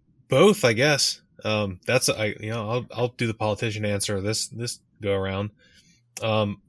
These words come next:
I like both. Um, you know, obviously, I think it was, uh, Rick that mentioned, you know, if you do Slave One, I mean, you gotta do Slave One, right? It's, uh,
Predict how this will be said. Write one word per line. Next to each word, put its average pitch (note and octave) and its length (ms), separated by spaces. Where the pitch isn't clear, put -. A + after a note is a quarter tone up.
I B2+ 420
like A#2 420
both. A2+ 460
Um, G2+ 420
you A#2 180
know, A2 60
obviously, A2 400
I G2 40
think A2+ 180
it G2 40
was, F#2+ 140
uh, G2+ 300
Rick G#2+ 260
that G#2 140
mentioned, G2+ 420
you G2 60
know, F#2+ 60
if G2 100
you C#3 100
do C3 160
Slave A#2 320
One, G2+ 380
I G2+ 40
mean, G2+ 140
you G#2 140
gotta G#2 200
do G#2 160
Slave G2 320
One, F#2+ 280
right? G2+ 340
It's, - 460
uh, G#2+ 120